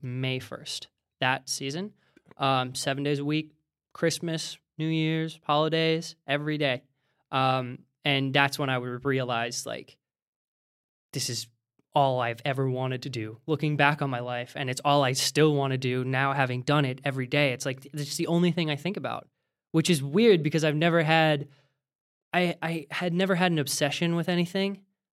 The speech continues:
I just had that dream, you know, in the back of my head. And then as soon as I did it,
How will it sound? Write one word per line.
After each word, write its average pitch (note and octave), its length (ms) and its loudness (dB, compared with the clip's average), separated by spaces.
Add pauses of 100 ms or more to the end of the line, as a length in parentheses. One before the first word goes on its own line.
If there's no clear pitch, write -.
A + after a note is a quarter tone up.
(120)
I D#3 40 -10
just F3 160 0
had F#3+ 160 4
that E3+ 140 0
dream, D#3 380 -2
you E3+ 60 -4
know, E3 140 -4
in E3 60 -6
the E3 60 -8
back D#3+ 180 -4
of - 60 -12
my E3 120 -2
head. E3 200 -2 (480)
And C3+ 100 -2
then C#3+ 300 0 (220)
as C#3+ 80 -4
soon E3 240 4
as D3 100 4
I C#3 100 2
did C3+ 200 0
it, C3 160 -8